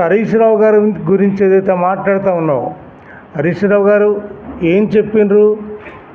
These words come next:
ఇదే, ఇదే హాల్లో ఆయన ఓపెన్గా ఆరు గ్యారెంటీలతో పాటు రెండు లక్షల రుణమాఫీ ఏకకాలంలో మీరు చేస్తున్నారు కాబట్టి చేయండి,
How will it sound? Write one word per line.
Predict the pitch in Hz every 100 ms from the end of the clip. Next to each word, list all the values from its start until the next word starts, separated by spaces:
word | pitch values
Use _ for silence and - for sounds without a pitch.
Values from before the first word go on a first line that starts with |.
| - 156
ఇదే, | 185 214 220 214 - - - - - - - - - - - - - - - - 185
ఇదే | 185 214 175
హాల్లో | 190 190 190 208 233 - - - - - - 165
ఆయన | 190 202 190 - - 175
ఓపెన్గా | 208 220 226 220 208 180 175
ఆరు | 202 180
గ్యారెంటీలతో | 185 190 202 208 175 202 - 180 160
పాటు | 175 202 240 240 - - - - 160
రెండు | 180 208 233 226
లక్షల | 214 220 214 208 202 202 - - - - - - 165
రుణమాఫీ | 180 214 214 214 202 208 185 185
ఏకకాలంలో | 190 196 202 202 208 202 196 190
మీరు | 147 165
చేస్తున్నారు | 190 190 208 202 190 196
కాబట్టి | 196 160 165 151 - - - - -
చేయండి, | 185 196 220 226 240